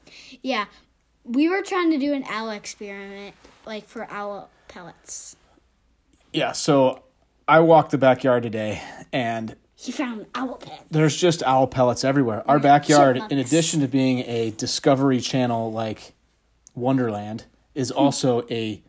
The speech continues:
Speaker 2: science experiment wonderland.
Speaker 1: Yes.
Speaker 2: Back in my day,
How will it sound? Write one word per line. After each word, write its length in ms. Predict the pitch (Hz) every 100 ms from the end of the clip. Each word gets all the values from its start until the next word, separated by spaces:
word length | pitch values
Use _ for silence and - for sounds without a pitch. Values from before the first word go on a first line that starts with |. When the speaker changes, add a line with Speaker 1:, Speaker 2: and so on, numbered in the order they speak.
| _
Speaker 2:
science 460 | - - 135 135
experiment 680 | 127 - - 117 110 110 107 _ _
wonderland. 640 | 117 110 104 104 104 107 104 _ _ _ -
Speaker 1:
Yes. 760 | 240 - - - - - - -
Speaker 2:
Back 240 | 135 147
in 60 | 127
my 180 | 131 147
day, 320 | 120 117